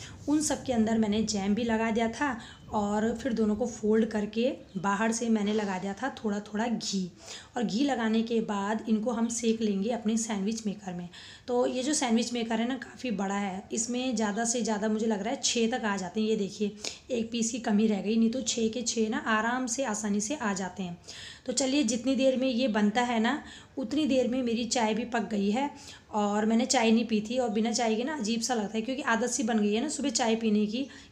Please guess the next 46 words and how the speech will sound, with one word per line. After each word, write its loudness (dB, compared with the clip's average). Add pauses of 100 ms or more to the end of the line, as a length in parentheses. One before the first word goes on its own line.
(100)
जैसे, -2
जैसे 0
ही -2
सुबह -2
morning 4
में 2
पानी 2
पियो -2
उसके -4
बाद 2
मन 0
करता -4
है 0
कि -2
चाय 0
भी 2 (200)
पी 2
जाए। -2 (380)
तो -4
मैंने 4
कहा 2
चलिए 4
news 8
देख 4
लेते 2
हैं, 0
आज 0
की 0
headlines 0
क्या -2
है। -6 (460)
और 0
आज 4
की 0
headlines 0
ये 4
बता 2
रहे 2
हैं -2
कि -2
आज 2
जो 0
है 2
हमारे -2
उत्तराखंड 0
के 4